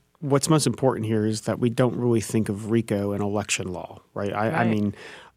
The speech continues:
Speaker 1: um, you know, I, I also think, though, it's important that, um, there are, there's kind of a parallel federal statute, which is used fairly often in the election law setting. And in fact,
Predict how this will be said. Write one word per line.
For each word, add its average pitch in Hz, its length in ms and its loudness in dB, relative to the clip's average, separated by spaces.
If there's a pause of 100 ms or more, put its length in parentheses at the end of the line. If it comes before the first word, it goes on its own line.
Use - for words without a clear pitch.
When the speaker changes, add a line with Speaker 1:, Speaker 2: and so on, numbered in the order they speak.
Speaker 1:
um, 104 520 0 (260)
you 113 100 -4
know, 95 120 -6 (480)
I, 131 680 6 (360)
I 139 80 4
also 143 320 6
think, 127 320 0
though, 107 160 -2
it's 110 140 -2
important 117 600 -2
that, 110 240 -2 (500)
um, 110 320 -10 (220)
there 151 200 6
are, 127 160 4 (180)
there's 147 200 0
kind 190 180 4
of 143 80 6
a 110 40 4
parallel 156 560 4
federal 127 420 2
statute, - 600 -6
which 143 240 0
is 123 160 2
used 127 500 4 (220)
fairly 160 440 4
often 104 500 2
in 117 340 4
the 123 60 4
election 113 320 2
law 101 120 2
setting. 95 460 0
And 110 180 0
in 104 60 2
fact, - 440 0